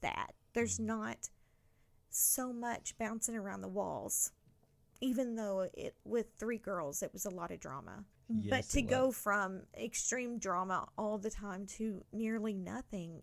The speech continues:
Speaker 2: I l-
Speaker 1: it's like, whoa.
Speaker 2: I love that comedian. I don't know who it was, was talking about their daughter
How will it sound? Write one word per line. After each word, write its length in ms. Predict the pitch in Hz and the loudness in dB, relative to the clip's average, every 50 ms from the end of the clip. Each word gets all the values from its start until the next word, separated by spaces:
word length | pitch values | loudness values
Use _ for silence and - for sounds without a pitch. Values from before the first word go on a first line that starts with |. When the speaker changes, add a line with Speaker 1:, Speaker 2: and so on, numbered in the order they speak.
| - - | -8 -2
Speaker 2:
I 60 | - | 0
l- 60 | 104 104 | 0 2
Speaker 1:
it's 140 | 104 - - | 2 2 0
like, 360 | 196 190 156 156 - - - - - - _ _ _ _ _ _ _ _ _ | 0 -2 -2 -4 -4 -8 -20 -20 -20 -20 _ _ _ _ _ _ _ _ _
whoa. 500 | - 196 214 262 247 214 190 175 151 185 - _ _ - _ - | -10 -8 -6 -6 -4 -6 -6 -6 -10 -12 -14 _ _ -20 _ -8
Speaker 2:
I 60 | - | -4
love 320 | 110 107 107 104 104 101 101 | -2 0 0 0 0 0 -2
that 160 | 101 98 - | -4 -4 -4
comedian. 560 | - 98 98 98 98 98 95 95 92 90 90 | -2 -2 0 0 0 0 0 0 -2 -2 -2
I 80 | 90 92 | -2 -2
don't 220 | 92 95 95 87 95 | -2 -4 -4 -2 -2
know 80 | 92 85 | -2 0
who 120 | 92 98 | 0 0
it 100 | 92 - | -2 -2
was, 380 | - 92 92 92 92 92 92 - - - - - - - | -4 -4 -2 -2 -2 -4 -6 -10 -16 -20 -20 -20 -20 -18
was 120 | - - | -18 -14
talking 400 | - - 98 92 90 - 98 92 | -8 -6 -6 -6 -4 -4 -4 -4
about 380 | 90 82 85 85 82 82 80 - - - - - - - - - | -4 -4 -6 -6 -6 -6 -8 -10 -14 -20 -20 -20 -20 -20 -18 -12
their 140 | - - 90 | -8 -8 -6
daughter 560 | 85 - 92 90 90 90 87 85 85 80 78 | -4 -4 -4 -4 -4 -4 -6 -8 -8 -10 -12